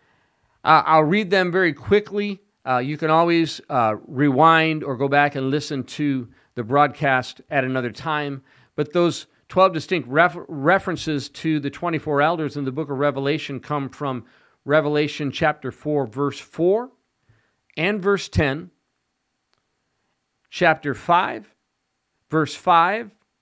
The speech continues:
six, eight, eleven, and verse fourteen. And then in Revelation chapter seven, verse eleven,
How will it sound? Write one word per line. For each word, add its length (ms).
six, 1000
eight, 580
eleven, 760
and 200
verse 200
fourteen. 720
And 160
then 300
in 180
Revelation 560
chapter 360
seven, 420
verse 320
eleven, 640